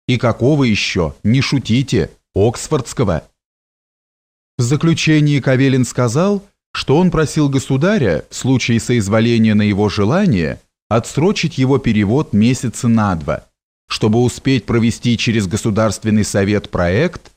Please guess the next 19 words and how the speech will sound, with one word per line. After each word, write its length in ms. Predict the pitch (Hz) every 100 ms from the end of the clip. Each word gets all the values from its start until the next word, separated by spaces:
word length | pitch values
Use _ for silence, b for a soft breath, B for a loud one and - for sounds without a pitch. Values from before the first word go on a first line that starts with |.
| _ _ _
в 80 | -
то 140 | 175
время 320 | 175 170 170
чрезвычайно 800 | - 139 123 104 107 120 113 117
его 220 | 110 92 98
занимавший, 800 | 101 104 98 87 - - 71 - _ _ _ _ _ _ _ _ _ _ _
об 180 | 117 117
учреждении 760 | 127 131 127 104 101 135 127 120
страхования 760 | - 113 - 107 113 117 113
от 120 | 101
огня 520 | 98 87 85 117 170 170 _ _
в 100 | _
пользу 380 | 113 165 139 131
доходов 460 | 117 - 120 107
столицы. 720 | - - 101 95 82 - - - _ _ _ _ _ _ _
И 80 | 151
шутил 360 | - 160 151 139
о 80 |
том, 420 | 135 202 214 202